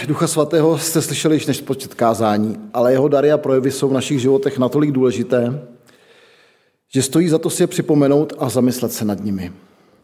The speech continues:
Galackým pět, dvacet dva, dvacet tři nám říká, že ovoce Božího Ducha je láska, radost, pokoj,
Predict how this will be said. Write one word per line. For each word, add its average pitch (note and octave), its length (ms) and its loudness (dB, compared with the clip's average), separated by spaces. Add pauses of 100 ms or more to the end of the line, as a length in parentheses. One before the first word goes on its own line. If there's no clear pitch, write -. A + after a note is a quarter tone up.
(920)
Galackým D#3 680 0 (260)
pět, D#3+ 240 0 (120)
dvacet C3 260 0
dva, C#3+ 120 4
dvacet C#3 300 0
tři - 160 -2
nám C#3 200 4
říká, B2 600 0 (140)
že B2 160 0
ovoce C#3 320 0
Božího C3+ 300 0
Ducha C3+ 260 0
je A2 240 2 (720)
láska, A2+ 680 -2 (460)
radost, B2+ 720 -2 (560)
pokoj, C#3 640 0